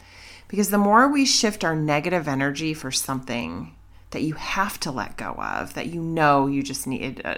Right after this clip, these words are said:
long term, you gotta let it go. And you turn that negative energy that you're pushing towards that thing that you're really having a hard time with,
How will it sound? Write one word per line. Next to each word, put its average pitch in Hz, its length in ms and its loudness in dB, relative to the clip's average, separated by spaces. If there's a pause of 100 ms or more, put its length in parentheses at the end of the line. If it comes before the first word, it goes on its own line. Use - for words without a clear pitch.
long 165 280 6
term, 147 240 -2
you 131 100 0
gotta 117 300 0
let 104 160 0
it 76 100 -6
go. 57 400 -4 (920)
And 175 100 0
you 156 80 2
turn 240 1000 4
that 175 200 -2
negative 190 600 -2
energy 170 480 -4
that 120 160 -6
you're 127 100 -10
pushing 170 560 -6
towards 156 380 -6
that - 180 -6
thing 147 280 -8
that 139 140 -8
you're 143 120 -6
really 147 240 -2
having 143 340 -4
a 139 40 -4
hard 135 260 -4
time 135 320 -6
with, 175 500 -10